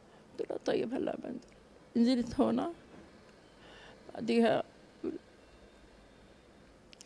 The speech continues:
صرنا نتخبط مع بعضينا. بعدين جاية مرت ابنه الكبير،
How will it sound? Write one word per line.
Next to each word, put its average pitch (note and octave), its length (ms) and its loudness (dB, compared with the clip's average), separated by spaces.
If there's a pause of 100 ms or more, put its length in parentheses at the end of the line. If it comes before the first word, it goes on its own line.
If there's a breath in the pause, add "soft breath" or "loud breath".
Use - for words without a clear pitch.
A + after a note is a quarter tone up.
(1300 loud breath)
صرنا C#4+ 320 10
نتخبط C#4 540 6
مع C4 140 8
بعضينا. A3 580 4 (1700 loud breath)
بعدين A#3+ 260 8
جاية A3+ 300 10
مرت A3+ 480 2
ابنه A3+ 480 6
الكبير، G#3+ 600 4